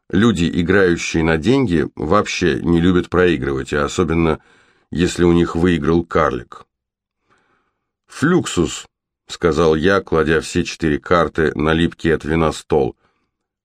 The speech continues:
«Все червовой масти, банк мой». «Погоди», запротестовал грузный малый, сидящий от меня слева. «Ты еще не видел мои карты. Не все ли равно? У тебя так и так не больше, чем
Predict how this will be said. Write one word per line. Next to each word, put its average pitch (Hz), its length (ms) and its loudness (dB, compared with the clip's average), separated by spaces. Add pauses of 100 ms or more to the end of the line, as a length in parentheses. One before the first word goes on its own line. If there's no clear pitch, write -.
«Все 135 400 0
червовой 113 580 2
масти, 90 400 -2
банк 85 440 0
мой». 78 340 0 (920)
«Погоди», 85 960 0 (120)
запротестовал 80 840 -2
грузный 80 440 0
малый, 90 440 2 (280)
сидящий 80 560 -2
от 69 100 -2
меня 78 200 0
слева. 67 460 -4 (600)
«Ты 76 120 -4
еще 107 360 2
не 135 140 0
видел 131 280 0
мои 135 260 0
карты. 64 540 -4 (480)
Не - 160 -2
все - 220 0
ли 175 80 2
равно? 101 520 0 (680)
У - 100 -6
тебя 131 300 0
так 127 260 0
и 120 40 2
так 110 280 0
не 95 120 4
больше, 87 420 2
чем 80 440 0